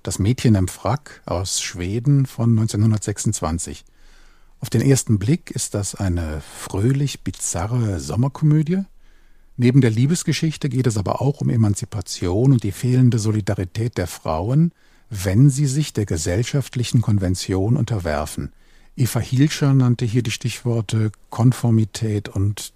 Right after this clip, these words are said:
Diversität. Frauen zwischen Tradition und Aufbruch,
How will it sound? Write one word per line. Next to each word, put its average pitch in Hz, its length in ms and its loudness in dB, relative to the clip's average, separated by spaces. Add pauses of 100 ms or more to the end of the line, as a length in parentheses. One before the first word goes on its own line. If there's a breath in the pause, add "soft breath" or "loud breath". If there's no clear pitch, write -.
(120)
Diversität. 87 720 -4 (1040)
Frauen 131 520 4
zwischen 127 380 0
Tradition 110 460 0
und 90 100 2
Aufbruch, 107 680 -4